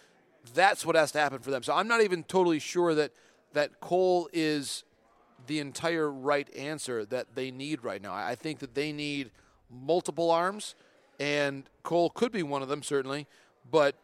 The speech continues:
uh, even if they get Cole, that's not the final answer for that team.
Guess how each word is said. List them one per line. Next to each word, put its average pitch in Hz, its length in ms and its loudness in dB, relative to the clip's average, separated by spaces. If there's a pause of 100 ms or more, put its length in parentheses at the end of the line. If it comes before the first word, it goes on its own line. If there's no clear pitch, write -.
(160)
uh, 120 60 -12 (160)
even 170 280 -2
if 131 140 0
they 139 120 2
get 156 220 -4
Cole, 117 420 -2
that's 127 240 -4
not 127 160 -8
the 113 60 -20
final 110 300 -8
answer 113 240 -12
for 92 100 -12
that 92 160 -8
team. 95 200 -12